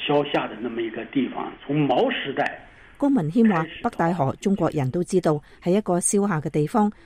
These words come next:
Speaker 2: 從毛澤東時代開始就經常有北戴河會議，當時可以叫做神仙會。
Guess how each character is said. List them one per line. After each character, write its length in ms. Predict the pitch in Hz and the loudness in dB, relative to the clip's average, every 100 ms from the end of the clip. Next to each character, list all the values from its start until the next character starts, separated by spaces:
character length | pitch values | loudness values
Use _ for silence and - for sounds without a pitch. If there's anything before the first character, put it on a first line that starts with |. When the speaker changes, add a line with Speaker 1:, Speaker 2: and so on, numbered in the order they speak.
| _ | _
Speaker 2:
從 160 | - 190 | -2 0
毛 180 | 175 160 | 0 -2
澤 180 | 196 196 | -2 -2
東 260 | 254 254 | 0 0
時 80 | 170 | 0
代 100 | 143 | 0
開 320 | 160 208 202 | 0 0 0
始 120 | 165 170 | -2 0
就 160 | 160 | 0
經 200 | 147 233 | 2 2
常 240 | 240 160 143 | 4 2 2
有 160 | 139 | 0
北 140 | 147 190 - | 0 -4 -2
戴 160 | 156 | -2
河 180 | 156 127 | -2 -2
會 160 | 127 135 | -2 -2
議， 260 | 131 151 - - - | 2 0 -2 -20 -6
當 160 | 240 262 | 0 0
時 220 | - - | 0 -2
可 120 | - | 0
以 140 | 180 180 | -2 0
叫 160 | 170 | 0
做 220 | 156 147 | 2 0
神 260 | 139 139 131 | 0 -2 0
仙 240 | 202 196 | 2 2
會。 240 | 170 143 | 4 2